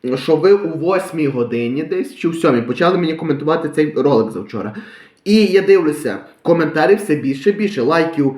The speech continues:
як було п'ять, так і залишилося. Ну, в результату, кін-, кінечному результаті, е, типа, там всього було дев'ять лайків, навіть десять нема,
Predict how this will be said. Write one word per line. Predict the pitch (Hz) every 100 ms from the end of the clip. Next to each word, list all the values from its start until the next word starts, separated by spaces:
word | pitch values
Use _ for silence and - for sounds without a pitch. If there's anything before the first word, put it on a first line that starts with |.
| -
як | 147 117
було | 135 175 196
п'ять, | 220 208 202
так | 151 120 151
і |
залишилося. | 147 170 208 - 113 107 113 90 - _ _ _ _ _ _
Ну, | 156 190 - - - _ _ _
в | 113
результату, | 156 151 156 170 175 180 170 156
кін-, | 147 147 117
кінечному | 117 156 156 156 151 143 147 - - -
результаті, | 131 139 143 175 175 - 170 170 - - -
е, | 127 131
типа, | 131 - 156 165 156 143 123
там | - 160 147
всього | 156 139
було | 139 139
дев'ять | 135 135 127 139
лайків, | 180 190 208 202 196 214 -
навіть | 147 151 151
десять | 151 147 139
нема, | 143 139 139 -